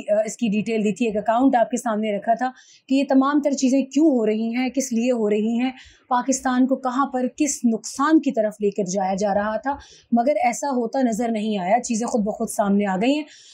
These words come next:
और सिर्फ एक दिन की तफ्तीश के बाद ही पाकिस्तान ने दूध का दूध, पानी का पानी कर दिया है।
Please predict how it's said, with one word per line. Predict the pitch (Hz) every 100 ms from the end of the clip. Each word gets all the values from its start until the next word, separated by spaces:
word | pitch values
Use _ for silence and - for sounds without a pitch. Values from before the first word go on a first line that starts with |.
| -
और | 247 247
सिर्फ | 247 269 -
एक | 311 302
दिन | 302
की | 294
तफ्तीश | 277 277 277 277
के | -
बाद | 240 247 214
ही | 277
पाकिस्तान | 277 208 233 - 220 220
ने | 220
दूध | 220 -
का | 214
दूध, | 196 190
पानी | 190 196
का | 202
पानी | 196 185 190
कर | 190
दिया | 175 190
है। | 190